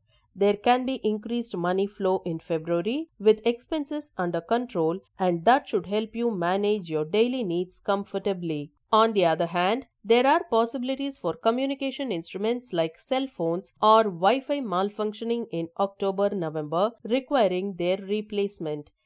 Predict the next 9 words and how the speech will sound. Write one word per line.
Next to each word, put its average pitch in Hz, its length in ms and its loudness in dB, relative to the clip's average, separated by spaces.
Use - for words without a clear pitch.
Hence, 196 460 -4
it 220 200 2
makes 208 360 0
sense 233 460 0
to 175 140 -6
handle 220 360 -4
them 190 340 -2
with 160 300 -8
care. 165 360 -2